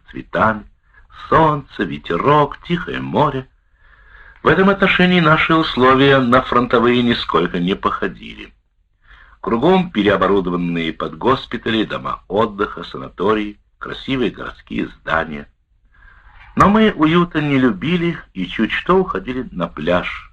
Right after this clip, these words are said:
освежить душу. Редко что напомнит войну. Разве что буксир протянет баржу или пробежит, оставляя короткий след, бойкий катер.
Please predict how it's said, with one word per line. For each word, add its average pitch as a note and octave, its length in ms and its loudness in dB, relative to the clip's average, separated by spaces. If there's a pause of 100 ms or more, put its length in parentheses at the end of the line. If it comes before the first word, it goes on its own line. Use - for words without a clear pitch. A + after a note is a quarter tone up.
освежить D#2 640 -8
душу. - 400 -10 (840)
Редко B2 440 -6
что - 180 -14
напомнит D2+ 540 -14
войну. C2 440 -18 (460)
Разве C3+ 280 0
что - 220 -4
буксир C#3+ 680 -4
протянет B2 720 -2
баржу A2+ 580 0 (200)
или G#2 160 -2
пробежит, A2 600 -2
оставляя D#2+ 520 -6
короткий D2+ 520 -6
след, - 380 -4 (200)
бойкий - 520 -10
катер. - 520 -4